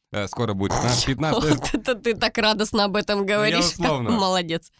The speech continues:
Speaker 1: Вот, то есть скоро будет пятнадцать лет, как я уже курю, и, наверное, бросить будет тяжело.
Speaker 2: Настраиваешь себя не на то.
Speaker 1: Нет, я просто говорю, что сейчас я просто стал об этом больше думать, потому что если раньше, например,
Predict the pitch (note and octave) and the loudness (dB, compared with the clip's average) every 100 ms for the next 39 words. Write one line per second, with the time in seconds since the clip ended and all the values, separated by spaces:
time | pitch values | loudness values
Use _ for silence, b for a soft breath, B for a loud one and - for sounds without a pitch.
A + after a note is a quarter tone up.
0 | b B2 C#3 G#2 A2+ - D3+ C3+ C3 A#2+ | b 2 2 2 0 0 0 0 -2 -2
1 | C#3 C3 C#3+ A2 A#2 A2+ A2 - C#3+ B3 | -2 -2 -4 -4 -2 -2 -4 -4 -2 0
2 | G#3+ A#2+ A2+ A2 A2 A#2 G#2+ G2+ G2 D3+ | 0 0 0 -2 0 -2 -2 -8 -6 -4
3 | C3+ F#2 A2+ G2 - G#2 G#2 E3 C4+ G3+ | -4 -6 -6 -8 -8 -8 -4 -4 -4 -6
4 | G3 - A#3 A#3 G3 F3+ - E3 D#3+ E3 | -4 -2 -2 0 0 -2 -4 -4 -2 -2
5 | D#3+ - C#3+ - _ _ _ - C#3 F3+ | -4 -4 -6 -8 _ _ _ -2 2 2
6 | - A2 A#2 D#3 - B2 G#2 G#2 E3 - | 2 0 2 0 0 0 2 2 0 0
7 | A#2 G2+ A#2+ C#3 B2 G2+ A2 B2 - C3+ | -2 0 0 0 -2 -2 -2 -2 0 0
8 | C3 B2+ B2 G#2 A#2+ B2 A2 D#3 A#2 - | 2 2 0 0 0 -2 0 0 0 0
9 | G2+ A2 - G2+ F#2 F2+ G3 A3+ E3 A2 | -2 -2 -2 -4 -2 0 0 2 0 2
10 | B2 A#2 | 2 2